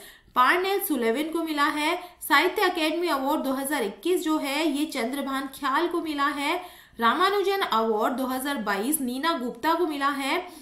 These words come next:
नेताजी अवार्ड दो हज़ार बाईस शिंजो अबे को मिला है। जेनेसिस प्राइज दो हज़ार बाईस जो है, ये अल्बर्ट वोला को दिया गया है।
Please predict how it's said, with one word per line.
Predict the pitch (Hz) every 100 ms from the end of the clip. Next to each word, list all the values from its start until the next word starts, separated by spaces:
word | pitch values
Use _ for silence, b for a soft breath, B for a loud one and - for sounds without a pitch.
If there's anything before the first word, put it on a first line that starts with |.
| B -
नेताजी | 254 285 415 403
अवार्ड | 392 302 320 277
दो | 262
हज़ार | 269 277 269
बाईस | 202 180 226 320 -
शिंजो | 302 330 349
अबे | 359 262 302
को | 302
मिला | 302 277 269
है। | 277 277 330 349 B B -
जेनेसिस | 247 269 370 427 415
प्राइज | - 269 311
दो | 247
हज़ार | 247 262 277 240
बाईस | 185 202 302
जो | 277 294
है, | 262 254 302
ये | 269 -
अल्बर्ट | 202 202 196 233 - 190
वोला | 196 214 277
को | 311
दिया | 277 285 277
गया | 269 269
है। | 269 285 370